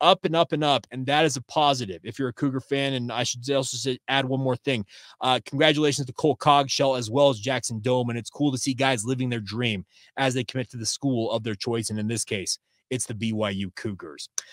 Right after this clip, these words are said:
All right, that is gonna do it for this Tuesday edition of the show. Like I said, I've got a number of interviews I stacked up,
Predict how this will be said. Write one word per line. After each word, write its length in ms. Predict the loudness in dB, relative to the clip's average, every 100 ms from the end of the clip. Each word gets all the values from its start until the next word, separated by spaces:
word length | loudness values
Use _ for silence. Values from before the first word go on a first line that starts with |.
| -6 4
All 80 |
right, 180 | 6 6
that 160 | 6 6
is 100 | 8
gonna 180 | 6 6
do 240 | 6 6
it 120 | 6
for 220 | 2 2
this 220 | 2 0 -4
Tuesday 480 | -4 -2 4 4
edition 400 | 4 0 0 0
of 80 | -2
the 40 | -2
show. 280 | 0 0
Like 180 | 0 0
I 20 |
said, 240 | 0 2 0
I've 120 | 2
got 100 | 0
a 60 | 2
number 320 | 4 6 6
of 80 | 6
interviews 440 | 4 4 4 4
I 100 | 4
stacked 500 | 4 4 6 4 6
up, 180 | 6